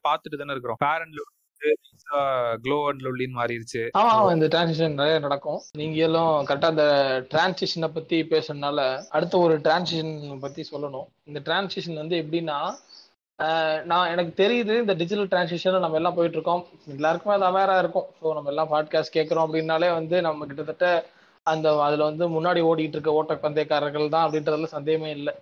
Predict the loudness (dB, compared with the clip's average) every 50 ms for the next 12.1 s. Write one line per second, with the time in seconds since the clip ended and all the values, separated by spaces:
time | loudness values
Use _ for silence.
0 | _ _ -18 -16 -14 -8 -8 -8 -4 -2 -2 -2 0 -2 -2 -2 -2 -4 -8 -6
1 | -2 0 0 2 2 2 2 2 0 -2 -2 -4 -4 -4 -4 -6 -6 -6 -6 -8
2 | -8 -6 -4 -2 -2 0 0 -2 -4 -6 -10 -14 _ _ _ _ _ _ _ -2
3 | 0 2 2 2 0 0 -2 -4 -4 -4 -2 -2 0 0 0 2 0 0 -2 -4
4 | -2 0 2 2 2 2 0 -4 -6 -4 -4 -4 -4 -6 -6 -6 -4 -4 -2 -2
5 | -2 -2 -2 -2 -4 -2 -2 0 0 0 -2 -2 -4 -4 -4 -2 -2 -2 0 -2
6 | -2 -4 -6 _ -18 -14 -14 -10 -2 2 4 4 4 4 4 4 4 4 2 2
7 | 2 2 2 4 2 2 2 2 2 2 2 4 4 4 2 2 0 -2 -4 -6
8 | -4 -4 -4 -2 0 0 0 2 0 -2 -2 -4 -4 -6 -6 -4 -4 -4 -6 -8
9 | _ _ -10 -10 -8 -6 -6 -6 -6 -6 -8 -6 -4 -4 -4 -4 -10 _ _ _
10 | _ _ _ _ _ _ _ _ _ _ _ _ _ -12 -10 -8 -4 -2 -2 -2
11 | -2 -6 _ _ _ _ _ _ _ _ _ -8 -4 -2 0 0 0 0 -2 -4
12 | -6